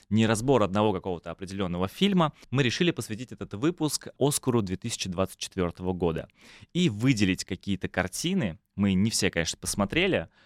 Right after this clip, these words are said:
но что-то уже можем сказать о тех, э, фильмах, которые мы увидели.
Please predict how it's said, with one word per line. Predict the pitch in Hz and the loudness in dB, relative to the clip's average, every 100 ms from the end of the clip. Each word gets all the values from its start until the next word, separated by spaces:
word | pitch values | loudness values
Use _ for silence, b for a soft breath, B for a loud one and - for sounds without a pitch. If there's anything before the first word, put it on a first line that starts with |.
| b | b
но | 90 117 | -4 -2
что-то | 135 - 117 | -2 -2 0
уже | 101 | 2
можем | 101 101 101 | 4 4 2
сказать | - 92 98 | 2 0 2
о | 95 | 0
тех, | 101 - _ _ _ | -4 -8 _ _ _
э, | 92 90 | -6 -6
фильмах, | - 120 110 | -4 -4 -4
которые | - - 92 92 | -6 -4 -2 0
мы | 90 | 0
увидели. | 90 87 - 82 | 0 -2 -4 -10